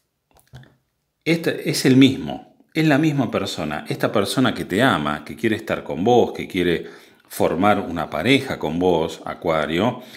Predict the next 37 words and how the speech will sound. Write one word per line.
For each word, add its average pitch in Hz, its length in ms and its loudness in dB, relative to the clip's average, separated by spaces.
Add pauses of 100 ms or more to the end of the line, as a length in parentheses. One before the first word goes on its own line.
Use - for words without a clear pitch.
(160)
que - 100 -8
está 139 220 -2
compitiendo 113 680 0
con 87 120 -2
otras 117 220 -4
personas 113 500 -4
por - 260 -4
tu 71 160 -2
amor, 95 680 2 (480)
¿m? 131 360 4 (360)
Pero 98 200 4
vos 135 300 4
no 113 200 2
lo 117 100 0
estás 101 300 -4
mirando 90 560 -2
o, - 540 -8
o 69 140 -6
no 95 180 -2
la, - 300 -6 (160)
la 73 100 -4
estás - 400 -2
mirando, 73 400 -6
ya 78 140 -12
sea 78 180 -8
hombre 78 280 -4
o - 20 -4
mujer, 92 440 0 (320)
te 120 100 -2
estás 131 180 -6
fijando 117 340 0
en 95 80 0
otra 110 240 0
persona, 113 640 -2 (460)
bien 117 420 4
puede 101 260 4
ser... 104 440 -2